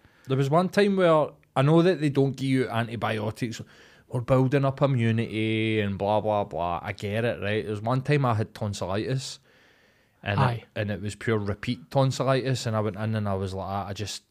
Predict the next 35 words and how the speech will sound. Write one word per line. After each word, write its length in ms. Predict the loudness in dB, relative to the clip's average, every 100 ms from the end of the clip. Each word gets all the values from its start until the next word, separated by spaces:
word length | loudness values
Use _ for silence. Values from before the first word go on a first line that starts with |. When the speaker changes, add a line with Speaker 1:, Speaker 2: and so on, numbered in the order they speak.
| _ -12
Speaker 1:
I, 220 | -10 -6
I 80 | -4
need 200 | -4 -4
you 220 | -6 -6
to 80 | -8 -14 -18 -8
give 140 | -4
me 80 | -2
more 280 | -2 -2 -4 -8
antibiotics." 720 | -8 -6 -4 -4 -4 -4 -4
And 80 | -8
the 60 |
doctor 320 | -8 -10 -8 -8
was 180 | -8 -8
like, 180 | -10
"No." 420 | -8 -6 -4 -6 -8 _ _ _ _ _ _ _
And 400 | -4 -2 -4 -6 -12 _ _ _ _ -6
I 80 | -6 -6 0
Googled 640 | 2 4 2 2 -4 -16 _ _ _ _ _ _ _ _ _ _ _ _ _ _
the 140 | 0
antibiotics 880 | 2 2 0 2 4 2 2 0 0
that 120 | -4
they 80 | -2
gave 280 | -2 2 2
me 160 | 4 2
for 180 | 2 0
the 100 | 0
tonsillitis, 840 | 2 2 2 2 2 0 -2 -6 _ -6
like, 300 | 0 0 0 -8 -14 -8
a 60 | -6
couple 300 | -2 0 2
of 40 |
months 200 | 2 0
before. 440 | -2 0 4 2 2 -10 _ _ _ _ _ _ _
And 400 | -2 0 0 -4 -4
I 220 | 0 0